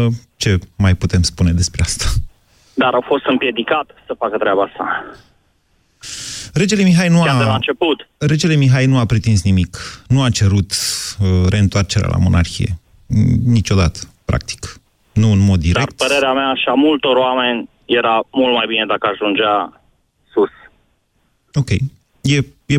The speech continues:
Speaker 1: punctul dumneavoastră de vedere și vă mulțumesc că ați sunat ca să-l menționați.
Speaker 2: Și eu mulțumesc tare mult, Moise.
Speaker 1: Zero trei șapte doi zero șase nouă cinci nouă nouă. Cristi, bună ziua!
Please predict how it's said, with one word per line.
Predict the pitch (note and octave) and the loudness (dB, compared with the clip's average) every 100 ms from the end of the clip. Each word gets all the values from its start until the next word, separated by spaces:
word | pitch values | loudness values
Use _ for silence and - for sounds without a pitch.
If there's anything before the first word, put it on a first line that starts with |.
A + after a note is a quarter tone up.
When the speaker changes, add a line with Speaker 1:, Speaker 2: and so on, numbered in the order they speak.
| - | 0
Speaker 1:
punctul | A#2 G#2 | 0 2
dumneavoastră | G2 G#2 G2+ | 2 2 0
de | F2+ | 2
vedere | F#2 A2 | 2 0
și | G#2+ G#2 | 0 0
vă | G#2 | 2
mulțumesc | G2+ - G2 F2+ | 2 2 0 0
că | F2 | 0
ați | F2+ | -2
sunat | - F#2 | 0 0
ca | F2 F#2+ | 0 0
să-l | - | 2
menționați. | F2 F2 F2+ F2+ E2+ | 2 4 2 0 0
Speaker 2:
Și | F2 | 2
eu | C3 | 2
mulțumesc | B2+ A#2 A#2+ A#2 A2 | 2 0 0 0 0
tare | A#2 G#2+ | -2 -2
mult, | G#2+ | -2
Moise. | G#2 G2 | -4 -4
Speaker 1:
Zero | G#2+ A2+ D3+ | -2 0 0
trei | C#3+ D3 | 0 0
șapte | D3 C3 C3+ | 0 -2 0
doi | B2 | 0
zero | B2 B2+ | 2 2
șase | A#2+ A#2+ - | 2 0 2
nouă | A#2 G#2 | 0 0
cinci | F#2+ A2+ G2 | 0 0 0
nouă | G#2+ | 2
nouă. | G2+ F2+ F2 | 2 2 0
Cristi, | - B2 - | 0 -2 0
bună | G2+ G#2 | 0 2
ziua! | G2 G2 D#2+ | 2 0 0